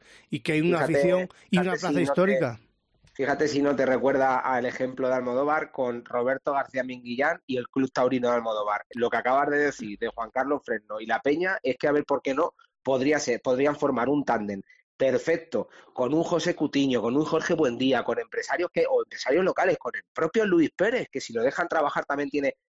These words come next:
Speaker 2: posibilidades de crecer y que puede ser una plaza que los ponga en órbita, porque también tenemos empresarios en nuestra provincia. Pero para eso hay que poner de su parte y hay que confiar en la gente y hay que, a, trabajar a largo plazo y hacer que crezca la plaza poquito a poco, y en dos, tres, cuatro años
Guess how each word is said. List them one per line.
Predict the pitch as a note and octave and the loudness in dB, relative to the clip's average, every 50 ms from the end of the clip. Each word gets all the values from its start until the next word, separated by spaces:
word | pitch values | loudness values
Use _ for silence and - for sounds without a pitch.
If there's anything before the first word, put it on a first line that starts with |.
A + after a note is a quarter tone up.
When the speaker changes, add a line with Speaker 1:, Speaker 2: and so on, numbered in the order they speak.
| _ - | _ -2
Speaker 2:
posibilidades | C3 C#3 C3 - B2+ B2 B2 B2 A#2+ C3 C#3 D3 C3 | 0 0 0 0 -2 -2 -2 0 0 0 0 0 0
de | A#2+ B2+ A#2 | 0 -2 0
crecer | - A#2+ A2+ - - D3 C#3+ C3+ | 0 0 0 2 2 2 2 0
y | - D3+ | 0 -4
que | - B2 A#2 | -4 -4 0
puede | - D3+ D3+ | 2 2 2
ser | C#3 D3 D3+ | 2 0 -2
una | C#3 C3+ C3 - | 0 0 0 0
plaza | C#3+ D3+ D#3 - C3+ B2 - - - _ _ _ | 0 0 0 0 -2 -4 -4 -8 -20 _ _ _
que | - C#3 | -2 0
los | B2+ A#2+ - | 0 0 2
ponga | - D3+ D3+ D3 C#3 A#2+ | 2 0 2 2 2 2
en | A2+ | 2
órbita, | D3 G3 B3 B3+ - - C3+ - | 2 2 2 0 0 0 0 0
porque | - A2+ G#2+ A#2 | 0 -2 -2 -2
también | G#2+ G#2 A#2 C3+ D3 | -2 0 0 0 0
tenemos | C#3+ E3+ E3+ E3 E3+ D#3+ | 2 0 2 2 2 0
empresarios | D3 B2+ C#3 C3+ B2 B2 B2 B2 A2+ A2+ | 0 0 -2 -2 0 0 0 0 0 -2
en | G2+ | -2
nuestra | G#2+ - - A2 G#2+ | -6 -6 -4 -6 -4
provincia. | - G#2 A2 D3 G#3 A#3 - F#3 C3+ - _ _ _ _ _ - | -2 0 0 0 0 0 0 -2 -4 -4 _ _ _ _ _ -4
Pero | - C#3 C3 B2 A2+ F2+ | 0 2 2 2 2 0
para | A#2 G#2 G2 G2+ B2+ | 0 0 0 2 2
eso | E3 F3+ D#3+ E3+ E3+ G3 A3 - | 2 2 0 0 0 0 0 -2
hay | B2+ B2 A#2+ | -2 -4 -2
que | - D3 C#3+ | -2 -2 0
poner | C#3+ C3+ B2+ C3 C#3 D3+ D#3 | 0 0 0 2 0 0 0
de | D3 B2 | 0 -2
su | - A2 | -2 -2
parte | F#2+ A#2+ A#2+ A#2 A2+ - G2+ G2 | -2 -2 -2 -2 -2 -4 -6 -6
y | - C3 A#2 | -4 -2 -2
hay | A#2 A#2 | 0 0
que | - B2+ B2 B2+ - | 2 2 2 2 2
confiar | - B2+ B2 A#2 - B2 A#2+ B2 C3+ C#3+ | 0 -2 -2 -2 -2 0 0 2 2 2
en | C#3 | 0
la | A#2 G2+ | 0 -2
gente | - C#3+ C3+ B2+ - A#2+ - - | 0 -2 -2 0 0 -2 -2 -2
y | B2+ | -8
hay | A2 A2 | -8 -2
que, | - B2 A#2+ A#2+ | 0 2 2 2
a, | B2 - - D#2 G2+ G#2+ G2+ - _ - _ - | 0 -2 -8 -8 -8 -10 -10 -12 _ -20 _ -6
trabajar | A2+ A2+ G#2+ G#2 - G#2 | -4 -2 -2 -2 -2 -2
a | A2 A2 | -2 -2
largo | A#2 A#2 A#2+ C#3+ | 0 0 0 0
plazo | C#3 E3 F#3 F#3+ - - G3+ - - - - - _ - | 0 0 -2 -2 -2 -4 -4 -4 -6 -12 -20 -18 _ -4
y | A#2 A2+ | -2 -2
hacer | A2 - - A2 G#2 | -2 -2 -4 -4 -2
que | A#2+ A#2 | -2 -2
crezca | - A2+ A#2 G#2+ - A2+ | 0 0 -2 -2 -2 -2
la | B2 B2 | -2 -2
plaza | A#2+ B2 - - C#3 | -2 -4 -4 -2 -2
poquito | D3+ D3+ D#3 D3+ D#3+ | 0 0 0 0 0
a | - | 0
poco, | D#3+ F3 - - D#3 A#2 | 0 -2 0 0 0 0
y | A2+ | 0
en | G#2 G2+ G#2 | 0 0 0
dos, | A#2 A#2 - - | 0 0 -2 -2
tres, | - B2 B2 - | -2 -2 -2 -2
cuatro | - C3+ B2+ B2 - C3 | 0 -2 -2 0 0 -2
años | B2+ C#3 D#3 F3 | 0 2 2 2